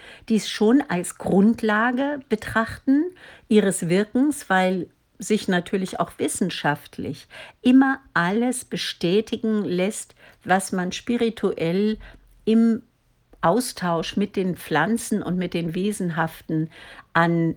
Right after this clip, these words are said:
Erkenntnis erfahren kann und lernen kann. Und man kann es dann noch mal mit der Wissenschaft abgleichen und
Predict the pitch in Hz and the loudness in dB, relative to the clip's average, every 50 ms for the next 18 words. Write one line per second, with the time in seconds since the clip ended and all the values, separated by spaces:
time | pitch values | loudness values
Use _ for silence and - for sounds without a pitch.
0 | - - 160 160 - - - 214 233 - - 165 147 139 - - - - - 165 | -4 -4 -6 -6 -2 0 0 0 0 0 -2 0 0 0 -2 -4 -6 -2 -2 -2
1 | - - 165 151 147 - 143 139 - - - - _ _ _ - - 170 - - | 0 0 0 0 2 2 0 -2 -2 -4 -6 -14 _ _ _ -6 -2 -2 0 0
2 | 131 - - - 160 147 151 151 160 156 156 151 139 120 120 127 - - - 113 | -2 -4 -4 -4 -2 0 2 2 4 4 4 2 2 0 -2 -6 -8 -8 -10 -8
3 | 117 - - - _ - - - - - - - _ - 175 180 180 170 165 - | -8 -10 -12 -14 _ -20 -20 -20 -20 -20 -20 -12 _ 0 2 2 2 2 2 2
4 | 196 214 254 277 254 - 214 196 180 170 165 170 170 170 165 160 - 165 156 175 | 2 2 4 2 2 2 0 0 0 0 0 0 0 0 -2 -2 -2 -2 -2 -2
5 | 180 - 175 165 - - 151 143 - - - 185 190 - - - 170 165 160 165 | -4 -4 -6 -6 -4 -4 -6 -6 -6 -6 -4 -4 -4 -4 -6 -6 -2 -2 0 0
6 | 160 160 - 160 - - 156 151 | -2 -2 -4 -4 -4 -2 -4 -4